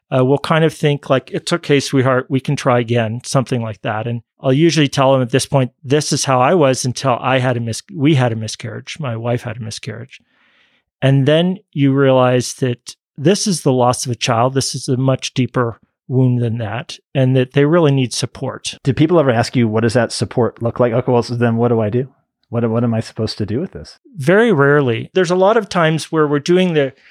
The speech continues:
Speaker 1: the quantitative beta H C G, we're trending it, we're trying to see what's going on. And a lot of times, because I don't, I'm not confident that I'm gonna be the person who's gonna see them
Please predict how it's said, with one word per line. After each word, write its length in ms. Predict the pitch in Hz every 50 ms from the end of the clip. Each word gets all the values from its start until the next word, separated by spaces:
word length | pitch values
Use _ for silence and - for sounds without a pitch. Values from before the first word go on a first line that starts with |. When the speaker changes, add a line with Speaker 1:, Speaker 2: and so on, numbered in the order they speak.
| - _ _ _ -
Speaker 1:
the 60 | -
quantitative 760 | - - - 156 151 160 170 160 - 165 160 151 156 147 123 -
beta 200 | - 143 143 147
H 180 | 147 143 147 -
C 200 | - - 139 123
G, 320 | - - 180 196 190 180
we're 160 | 160 139 127
trending 440 | - - - 175 165 165 160 165 160
it, 160 | 156 156 -
we're 100 | - 131 -
trying 260 | - - 151 143 143
to 80 | 143 135
see 220 | - - 151 151
what's 240 | 139 131 127 - -
going 240 | - 135 123 123 123
on. 320 | 123 123 127 127 131 - _ _ _ _ _ _ _ _ _ _ _ _ _ _
And 120 | 151 151 156
a 60 | 151
lot 200 | 156 185 208 226
of 100 | 226 -
times, 280 | - 175 165 156 151 -
because 340 | 156 - - 156 135 - - -
I 100 | 143 151
don't, 240 | 165 180 170 165 165 - -
I'm 140 | 151 156 170
not 260 | 175 180 175 - _
confident 520 | - - 143 139 - - 160 165 165 165
that 160 | - 135 - -
I'm 180 | 139 135 143 139
gonna 200 | 139 147 139 135
be 100 | 139 139
the 120 | 120 123
person 360 | - - 139 131 - - 147
who's 140 | 131 117 -
gonna 180 | - 135 123 113
see 220 | - - 135 135
them 300 | 135 180 196 220 214 170